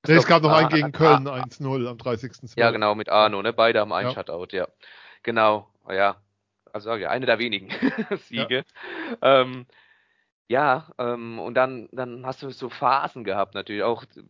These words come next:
Speaker 2: du hast den, den Sieg gegen München angesprochen, nachdem wir aufgenommen haben, dieser drei zwei, da hast du die ersten anderthalb Drittel, sag ich mal, gut dreißig Minuten, vielleicht fünfunddreißig Minuten sehr, sehr stark gespielt gegen München. Ähm,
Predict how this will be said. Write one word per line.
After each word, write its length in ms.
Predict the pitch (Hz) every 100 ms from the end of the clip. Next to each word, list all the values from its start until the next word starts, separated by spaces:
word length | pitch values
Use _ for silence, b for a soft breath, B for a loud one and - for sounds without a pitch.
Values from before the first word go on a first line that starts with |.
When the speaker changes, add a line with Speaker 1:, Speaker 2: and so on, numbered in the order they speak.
| _
Speaker 2:
du 100 | 120
hast 140 | 117
den, 340 | 117 107 110 117
den 260 | 113 110 107
Sieg 260 | - 117
gegen 440 | 117 110 110 104 107 _ _
München 360 | 110 120 151 -
angesprochen, 540 | 110 147 - 135 -
nachdem 240 | 123 120 120
wir 120 | 101
aufgenommen 460 | 64 - 117 120 120
haben, 160 | 117
dieser 220 | 113 107
drei 240 | 107 107 110
zwei, 240 | - 110
da 80 | 101
hast 160 | 98 -
du 40 |
die 360 | 98 101 95 98
ersten 640 | 113 117 - 110 107 98 _ _ _ _ _ _ _ -
anderthalb 500 | 117 131 120 120 120
Drittel, 400 | - 123 120 107
sag 160 | 107
ich 60 | 107
mal, 100 | 107
gut 220 | 117 113 -
dreißig 480 | - 110 120 120
Minuten, 340 | 120 117 120 117
vielleicht 200 | 113 107
fünfunddreißig 420 | 131 123 107 -
Minuten 300 | 117 117 117
sehr, 240 | 101 117
sehr 120 | 131 117
stark 300 | - 107 -
gespielt 380 | - - 117
gegen 260 | - 117 110
München. 480 | 110 113 - 107 104 B B B B B B B _
Ähm, 520 | 107 104 101 95 92